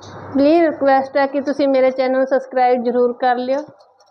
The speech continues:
ਹਾਂਜੀ, ਸਾਰਾ ਸਮਾਨ ਆਪਾਂ ਆਟੇ ਦੇ ਵਿੱਚ ਚੰਗੀ ਤਰ੍ਹਾਂ ਮਿਕਸ ਕਰਤਾ ਤੇ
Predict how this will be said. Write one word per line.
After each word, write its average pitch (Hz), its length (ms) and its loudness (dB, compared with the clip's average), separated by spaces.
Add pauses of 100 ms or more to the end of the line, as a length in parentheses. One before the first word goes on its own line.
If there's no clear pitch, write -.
(2000)
ਹਾਂਜੀ, 240 320 2
ਸਾਰਾ 247 360 4
ਸਮਾਨ 240 400 -2
ਆਪਾਂ 226 220 0
ਆਟੇ 226 180 -2
ਦੇ 240 80 0
ਵਿੱਚ 240 180 0
ਚੰਗੀ 247 340 -2
ਤਰ੍ਹਾਂ 269 240 0
ਮਿਕਸ 226 300 -2
ਕਰਤਾ 247 340 -2
ਤੇ 254 140 -2